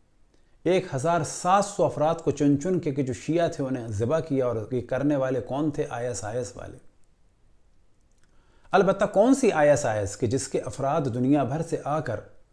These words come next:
टर्किश एयरलाइन से आकर क-, अनकरा उतरते थे और उसके बाद शाम और इराक़ में जाते थे। उनको सपोर्ट करने के लिए इराक़ का पेट्रोल तुर्की के ज़रिए से बिक रहा था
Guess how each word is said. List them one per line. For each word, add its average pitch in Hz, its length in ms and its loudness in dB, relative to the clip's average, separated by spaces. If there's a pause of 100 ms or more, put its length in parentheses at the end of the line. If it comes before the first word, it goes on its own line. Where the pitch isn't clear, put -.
(560)
टर्किश 170 400 2
एयरलाइन 156 460 4
से - 240 -4 (120)
आकर 143 300 0 (380)
क-, - 80 -12 (720)
अनकरा 151 400 4
उतरते 135 440 4
थे 95 200 -6 (1080)
और 170 180 6
उसके 160 220 0
बाद 143 220 2
शाम 143 400 0
और 127 100 4
इराक़ 127 340 0
में 120 80 -2
जाते 110 300 0
थे। 104 220 -8 (1080)
उनको 160 220 4
सपोर्ट 196 420 4
करने 170 340 2
के 156 120 2
लिए 151 240 6 (200)
इराक़ 160 360 2
का 147 100 -2
पेट्रोल 143 520 2 (300)
तुर्की 147 280 2
के 147 80 2
ज़रिए 135 300 0
से 131 140 -4
बिक 143 220 -2
रहा 123 260 -2
था 101 180 -10